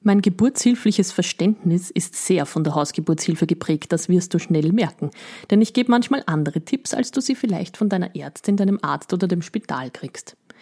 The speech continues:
Im Idealfall hast du deine eigene Hebamme an deiner Seite, eine sogenannte eins zu eins Betreuung. Von so einer Betreuungsform gehe ich aus, daher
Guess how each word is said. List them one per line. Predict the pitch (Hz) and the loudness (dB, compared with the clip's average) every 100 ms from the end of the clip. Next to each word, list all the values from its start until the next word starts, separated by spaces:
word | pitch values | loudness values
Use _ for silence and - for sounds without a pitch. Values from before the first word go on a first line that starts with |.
| - - | -20 -6
Im | - 180 | 0 2
Idealfall | 180 165 143 226 208 - 139 180 - _ | 2 0 2 4 2 -2 -2 -2 -4 _
hast | 180 175 | 0 2
du | |
deine | 170 165 165 | 2 2 0
eigene | 143 151 160 | -2 0 0
Hebamme | 208 185 139 143 | 2 2 0 -2
an | 143 | 0
deiner | 139 143 | 0 -2
Seite, | 139 139 - 143 | -2 -4 -2 -2
eine | 147 151 | 0 0
sogenannte | - 160 156 156 196 147 | 0 0 2 0 -2 -2
eins | 143 - | -4 -4
zu | - 190 | -4 -2
eins | 196 170 | 0 0
Betreuung. | - - 156 139 143 - - - - _ - | -4 -6 -4 -2 -2 -6 -10 -20 -20 _ 0
Von | 185 180 | 4 4
so | - 277 | 4 2
einer | 269 | 2
Betreuungsform | 240 180 170 175 180 190 196 | 2 0 2 2 2 2 2
gehe | 180 | 2
ich | 208 - | 0 0
aus, | 147 135 - | 0 0 -2
daher | 165 143 160 233 | -2 0 0 0